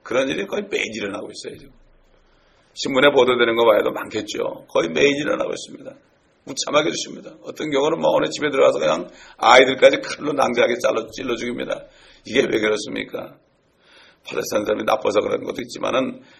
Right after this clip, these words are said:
그러나 그 피를 우리의, 우리와 우리 자손에게 돌리라. 그게 우리와 그랬거든요. 그러니까 칠십 년에 어떻게 됐습니까? 주님이 가신 후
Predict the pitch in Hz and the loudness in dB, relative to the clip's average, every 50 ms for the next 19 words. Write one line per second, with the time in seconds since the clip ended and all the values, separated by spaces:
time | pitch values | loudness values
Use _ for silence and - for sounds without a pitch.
0 | _ _ - - 107 104 107 104 104 - - - _ _ _ _ _ _ _ _ | _ _ -10 -6 -4 -2 -2 -2 -2 -4 -8 -14 _ _ _ _ _ _ _ _
1 | _ _ _ _ _ _ _ _ _ _ _ _ _ _ _ _ _ _ _ _ | _ _ _ _ _ _ _ _ _ _ _ _ _ _ _ _ _ _ _ _
2 | - 110 - - - - - 87 98 98 - - - - - - _ _ _ _ | -10 -10 -8 -8 -8 -6 -2 0 0 0 -2 -4 -8 -12 -16 -20 _ _ _ _
3 | _ _ _ _ _ _ - 101 101 98 98 101 214 - - - - - _ _ | _ _ _ _ _ _ -6 -2 0 2 4 4 4 2 2 -2 -10 -18 _ _
4 | _ _ _ _ _ _ _ 113 104 95 95 98 95 - - 90 90 - 104 98 | _ _ _ _ _ _ _ -4 -2 4 6 6 6 6 4 -2 -4 -4 -4 -4
5 | 98 98 95 98 104 - - 113 98 - - - - - - - - _ _ _ | -4 -4 -4 -4 -4 -4 -4 -6 -6 -6 -8 -10 -12 -12 -12 -18 -20 _ _ _
6 | _ _ _ _ _ _ _ _ _ - - - - 139 147 160 180 175 170 165 | _ _ _ _ _ _ _ _ _ -6 -6 -4 -4 -4 -2 2 8 10 12 12
7 | 156 151 143 135 127 - - - 110 110 - - - - - 131 131 131 - - | 12 12 10 8 4 4 2 0 0 -2 -4 -6 -10 -4 -2 0 2 4 2 2
8 | - - 123 - - 139 135 120 113 110 123 - - 107 - - - - - - | 2 0 -4 -4 -4 -4 -2 -2 0 0 0 -2 -2 -4 -6 -8 -12 -12 -14 -18
9 | - _ - _ _ _ _ _ _ _ _ _ _ _ _ _ _ _ _ - | -20 _ -20 _ _ _ _ _ _ _ _ _ _ _ _ _ _ _ _ -6
10 | 113 104 107 95 101 101 - 113 104 104 104 98 - - | -4 -2 0 0 0 0 0 -2 -4 -4 -4 -4 -6 -12